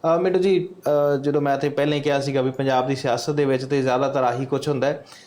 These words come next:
ਰਵਨੀਤ ਬਿੱਟੂ ਹੋਰਿਆਂ ਦਾ ਇੱਕ ਹੋਰ ਬਿਆਨ ਸਾਹਮਣੇ ਆ ਰਿਹਾ, ਉਹ ਕਹਿੰਦੇ ਕਿ ਡੇਰੇ ਦੇ ਕਰਕੇ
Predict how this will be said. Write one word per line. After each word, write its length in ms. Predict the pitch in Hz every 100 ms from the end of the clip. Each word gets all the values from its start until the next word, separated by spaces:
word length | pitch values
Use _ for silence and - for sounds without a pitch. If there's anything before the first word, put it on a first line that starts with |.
| - 160
ਰਵਨੀਤ 500 | 156 151 175 196 190
ਬਿੱਟੂ 460 | 151 156 - 202
ਹੋਰਿਆਂ 240 | 165 156 143
ਦਾ 100 | 143
ਇੱਕ 180 | 139
ਹੋਰ 320 | 120 117 131 131
ਬਿਆਨ 520 | 123 113 117 120 -
ਸਾਹਮਣੇ 360 | 127 117 127
ਆ 80 | 127
ਰਿਹਾ, 120 | 127
ਉਹ 80 | 131
ਕਹਿੰਦੇ 300 | 131 135 139
ਕਿ 140 | 139 147
ਡੇਰੇ 420 | 131 131 147 160
ਦੇ 120 | 151
ਕਰਕੇ 560 | - 123 120 127 143